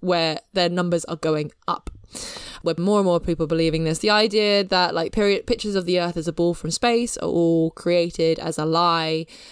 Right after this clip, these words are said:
to make us believe the Earth is round. And if you want to go to Australia,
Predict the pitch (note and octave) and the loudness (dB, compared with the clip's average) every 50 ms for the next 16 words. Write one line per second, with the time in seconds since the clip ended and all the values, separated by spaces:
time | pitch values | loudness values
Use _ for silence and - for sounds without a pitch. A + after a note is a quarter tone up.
0 | - - - - - E3 E3 E3 D#3 E3 D#3 - E3 D#3 - F#3+ G#3+ C4+ C4+ B3 | -20 -12 -8 -4 -2 0 0 0 0 -2 -2 -2 -4 -2 0 0 2 2 2 2
1 | B3+ B3+ A#3+ A3+ A3+ A3+ - A3+ G#3 G3+ A3 G#3+ G#3+ G#3 G#3 G#3 G#3 G#3 G#3 G#3 | 2 2 2 2 2 0 0 -2 0 0 2 2 4 4 4 4 4 4 2 2
2 | G#3+ G#3+ - - - E3+ E3 E3 E3 E3 E3 E3 E3 E3+ E3 - - - F3+ - | 2 0 -2 -2 0 0 2 2 2 0 0 0 0 -2 -2 -2 -2 -2 -4 -2
3 | - G3 F#3 F3 F3 F3 E3+ - - - - E3+ E3+ - F3 E3 - - - G3 | -2 0 2 2 2 0 0 -4 -4 -2 0 0 0 0 -2 -4 -4 -2 0 0
4 | F#3+ G3 F#3+ F#3+ F#3 F3+ F3+ F3+ F3 F3 E3+ E3+ | 2 2 4 4 4 4 4 4 4 2 2 0